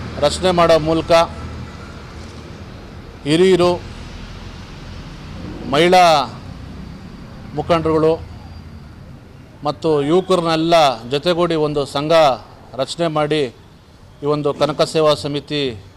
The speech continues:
ಟ್ರಸ್ಟನ್ನು ಮಾಡೋ ಮೂಲಕ ಒಂದು ಉತ್ತಮವಾದಂಥ ಸೇವೆಯನ್ನು ಕಳೆದ ಒಂದೂವರೆ ವರ್ಷದಿಂದ ಮಾಡ್ಕೊಂಡು ಬರ್ತಾಯಿದ್ದಾರೆ.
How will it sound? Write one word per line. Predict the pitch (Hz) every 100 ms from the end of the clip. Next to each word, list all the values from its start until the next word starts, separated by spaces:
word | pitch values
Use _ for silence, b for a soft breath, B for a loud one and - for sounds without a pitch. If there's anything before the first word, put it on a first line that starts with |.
| - - - - _ -
ಟ್ರಸ್ಟನ್ನು | 151 - 175 165 151
ಮಾಡೋ | 143 143 143
ಮೂಲಕ | 139 139 156 160 - - - - - - - - - - - - - - - - - -
ಒಂದು | 147 143
ಉತ್ತಮವಾದಂಥ | - 170 160 160 147 147 135 151 139 110 - - -
ಸೇವೆಯನ್ನು | 156 156 147 151 131 104 - - - - - - - - - - - - -
ಕಳೆದ | 147 160
ಒಂದೂವರೆ | 156 143 131 143 156 170 160 151
ವರ್ಷದಿಂದ | 143 131 147 147 147
ಮಾಡ್ಕೊಂಡು | 139 131 - 139
ಬರ್ತಾಯಿದ್ದಾರೆ. | 123 120 147 139 135 147